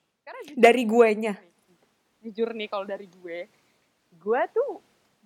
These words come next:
Speaker 1: sampai detik ini, sampai umur gue dua puluh lima tahun, gue tuh bingung, eh, bentuknya cinta tuh kayak gimana.
Speaker 2: Mhm.
Speaker 1: Gitu loh. Yang gue rasakan cinta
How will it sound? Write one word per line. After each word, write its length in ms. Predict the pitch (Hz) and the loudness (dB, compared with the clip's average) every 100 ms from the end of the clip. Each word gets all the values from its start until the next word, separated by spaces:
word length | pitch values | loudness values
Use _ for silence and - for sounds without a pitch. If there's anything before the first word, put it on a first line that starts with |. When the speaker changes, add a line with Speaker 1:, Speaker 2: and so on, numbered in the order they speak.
| _ _ _ _ | _ _ _ _
Speaker 1:
sampai 480 | 233 220 226 220 202 | -6 -6 -12 -12 -14
detik 240 | - - | -18 -20
ini, 280 | 277 269 202 | -20 -16 -16
sampai 240 | 214 208 190 185 | -12 -12 -14 -16
umur 240 | 208 208 | -12 -10
gue 280 | 190 202 190 | -6 -6 -6
dua 60 | 190 | -8
puluh 160 | 185 | -8
lima 160 | 190 196 | -8 -6
tahun, 320 | - 247 190 | -4 -6 -6
gue 120 | 208 | -6
tuh 120 | 311 247 | -6 -8
bingung, 480 | - 180 185 220 302 _ _ _ _ _ _ _ _ | -12 -16 -8 -8 -8 _ _ _ _ _ _ _ _
eh, 520 | 196 196 190 190 185 180 | -6 -4 -2 -2 -4 -8
bentuknya 960 | 170 190 214 _ 233 226 _ 233 220 226 | -10 -12 -12 _ -6 -6 _ -6 -6 -6
cinta 460 | _ 220 226 247 233 | _ -10 -6 -4 -4
tuh 240 | 349 339 349 _ _ _ _ | -8 -14 -16 _ _ _ _
kayak 240 | 247 226 202 | -10 -10 -10
gimana. 340 | 226 233 147 156 _ _ _ _ _ _ _ _ _ _ | -16 -16 -20 _ _ _ _ _ _ _ _ _ _ _
Speaker 2:
Mhm. 400 | 226 214 233 247 _ _ _ _ _ _ _ _ _ 196 | -2 0 0 -2 _ _ _ _ _ _ _ _ _ -14
Speaker 1:
Gitu 180 | 196 180 | -8 -6
loh. 220 | 151 151 _ _ - - 220 | -6 -10 _ _ -20 -8 -2
Yang 180 | 233 240 | -2 -2
gue 160 | 240 240 | -4 -4
rasakan 440 | 240 240 254 240 | -4 -8 -16 -16
cinta 320 | - 220 220 | -16 -20 -10